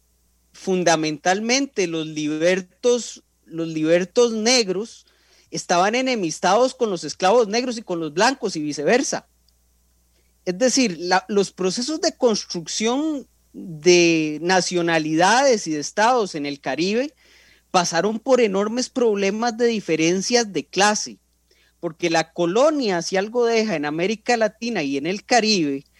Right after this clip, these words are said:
es fundamentalmente un problema de divisiones de clase. Eh,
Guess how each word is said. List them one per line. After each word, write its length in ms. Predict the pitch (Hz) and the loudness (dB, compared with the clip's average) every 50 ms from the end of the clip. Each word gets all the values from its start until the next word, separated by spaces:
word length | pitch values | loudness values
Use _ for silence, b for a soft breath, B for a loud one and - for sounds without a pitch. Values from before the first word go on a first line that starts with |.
| b b b b | b b b b
es 200 | - 156 165 - | -6 -6 -6 -6
fundamentalmente 1200 | - 226 240 247 240 240 233 220 190 175 160 156 - - 180 185 208 233 226 220 208 208 202 - 220 | -6 -6 -4 0 2 4 2 4 2 -2 -4 -4 -2 0 0 0 0 -2 -2 -4 -4 -4 -6 -6 -8
un 120 | 220 220 | -8 -8
problema 760 | 214 - 233 226 214 190 180 175 175 180 185 202 208 214 220 | -6 -4 0 0 0 0 0 0 -2 -2 -2 -2 -2 -2 0
de 100 | 214 208 | 0 2
divisiones 760 | 196 180 165 147 135 135 - 160 156 151 147 160 185 185 180 | 0 0 0 -2 -4 -4 -6 -6 -6 -6 -6 -6 -6 -6 -6
de 100 | 175 147 | -8 -10
clase. 520 | - _ - 143 123 120 120 - - 90 - _ _ _ _ _ _ _ _ _ _ _ _ _ _ _ _ _ _ _ _ _ _ _ _ _ _ _ _ _ _ _ _ _ - | -10 _ -6 -6 -4 -4 -6 -8 -14 -20 -20 _ _ _ _ _ _ _ _ _ _ _ _ _ _ _ _ _ _ _ _ _ _ _ _ _ _ _ _ _ _ _ _ _ -2
Eh, 280 | 156 156 156 156 - | 0 2 2 0 -2